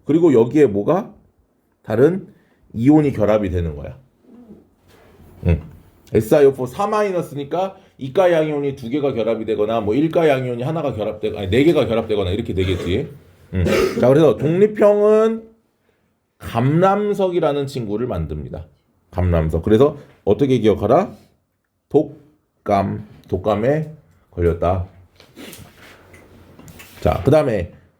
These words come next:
단사슬, 산소를 하나씩 공유하고 있어. 여기서 지금 요 친구 공유하고 있는 거고 요 친구 공유, 중간중간에 공유하고 있어서 하나의 사슬처럼 생겨 있는 친구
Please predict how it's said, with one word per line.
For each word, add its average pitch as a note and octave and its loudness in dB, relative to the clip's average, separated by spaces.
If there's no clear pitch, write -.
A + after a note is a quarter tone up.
단사슬, F3+ 2
산소를 A#3 2
하나씩 B3+ 0
공유하고 F#3+ 2
있어. C#3 2
여기서 A2+ 0
지금 A#2+ -6
요 C3 0
친구 F3 0
공유하고 C#3+ 4
있는 C#3 2
거고 C3 2
요 A#2+ 0
친구 E3+ -4
공유, B2+ 0
중간중간에 G3 2
공유하고 F3 0
있어서 D#3 0
하나의 A#3 0
사슬처럼 A3 -2
생겨 E3 -2
있는 C#3 -2
친구 B2 0